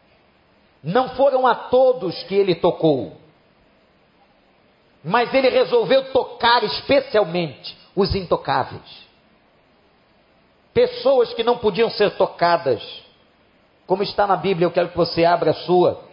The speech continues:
em Lucas capítulo cinco, versículo doze. Apenas alguns versos sobre alguém. Estando Jesus numa das cidades,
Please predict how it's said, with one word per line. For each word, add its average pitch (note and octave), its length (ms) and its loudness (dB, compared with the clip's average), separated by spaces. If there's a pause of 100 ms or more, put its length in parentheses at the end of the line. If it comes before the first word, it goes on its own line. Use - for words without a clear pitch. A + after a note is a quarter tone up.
(720)
em D#3+ 180 -2
Lucas F3+ 400 0
capítulo D#3+ 460 -2
cinco, - 680 -8 (2250)
versículo F#3 580 -2
doze. D#3+ 580 0 (1700)
Apenas G3 420 0
alguns F#3+ 300 -2
versos F#3+ 560 0
sobre F3 600 0 (140)
alguém. D#3 720 -2 (3000)
Estando A3 460 -2
Jesus G3+ 400 -2
numa G#3 220 -2
das G3+ 240 0
cidades, F3+ 680 -2